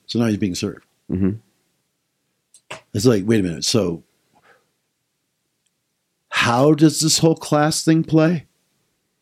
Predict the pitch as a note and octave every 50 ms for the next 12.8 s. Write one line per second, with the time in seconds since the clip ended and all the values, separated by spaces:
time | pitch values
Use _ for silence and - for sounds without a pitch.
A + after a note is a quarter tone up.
0 | _ _ _ _ _ _ _ _ _ _ _ _ - C#3+ F3+ G#3+ - A#3+ F#3+ F3+
1 | F#3 G#3+ A3+ G3 D#3 - - F3 E3 D3+ C3+ - - - - - A#2 A2+ G2 F2+
2 | D#2+ D#2+ - - _ _ - - _ - - - - - - C#3+ D3+ C#3+ - -
3 | G2+ A2 G2 F2+ E2+ - - F2+ E2+ D2+ D2 - - D2+ E2+ D#2 B1 A1+ G1+ G1+
4 | G1+ - - - _ - _ - - - F#3 E3+ - F3+ F3+ E3+ F#3+ F#3+ F#3 -
5 | - D#3 B2+ - _ _ - D3+ F3 D3+ E3 E3 D3+ C#3 C#3+ C3 B2 - C3 D3+
6 | F3+ D#3 B2+ B2 - _ _ _ _ _ _ _ _ _ - A#2 A#2 A2+ G#2 -
7 | - - _ _ _ _ _ _ _ - - - - - _ _ C#3+ C3+ - C3+
8 | C#3 B2+ D3 G3+ - C#3+ A#2 - - D#2+ - - - _ _ _ _ _ _ _
9 | _ _ _ _ _ _ _ _ _ - F2+ - - - _ _ _ _ _ -
10 | D3 D3+ D#3 E3 E3+ E3+ E3+ E3 D3 - - F#3+ G#3+ A#3+ B3 G#3 F3 D#3+ D3+ D3+
11 | D#3 D#3 D3+ D3+ - D3 - - D#3+ D3+ C#3 C3+ C3 C3+ C#3 C#3+ D3 C#3+ - C3+
12 | B2+ A#2+ C3+ F3+ E3 - C3 G#2+ F#2+ - - F#2+ - - - -